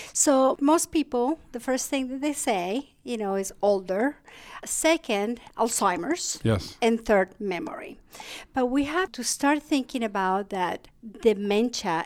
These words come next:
Speaker 1: in, is not just a memory loss. You probably have been noticing a little more what we call the executive function, you know, the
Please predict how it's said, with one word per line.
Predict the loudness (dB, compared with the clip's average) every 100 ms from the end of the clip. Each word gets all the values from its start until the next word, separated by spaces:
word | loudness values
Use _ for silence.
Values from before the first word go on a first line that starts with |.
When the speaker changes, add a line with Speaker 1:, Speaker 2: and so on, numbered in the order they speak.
| -4
Speaker 1:
in, | -6 -4
is | -6 -4 -4 0
not | 0 0 -4
just | -4 -2 -2 -2
a | -6
memory | -6 0 2 2 0 -4 -6
loss. | -8 -8 -8 -6 -8 -8 -16 -20 _
You | -8 -4
probably | 2 4 4 2
have | 0 0
been | 0 0
noticing | 2 2 0 -2
a | -2
little | -2 -2 -2
more | -2 -2 -2
what | -2 -6 -6
we | -8
call | -6 -2 -2
the | -4
executive | -8 -6 -2 -4 -4 -12 -12
function, | -10 -10 -10 -12 -12 -14 -18 -20 -20 -16
you | -10
know, | -4 -4 -2
the | 0 0 0 -4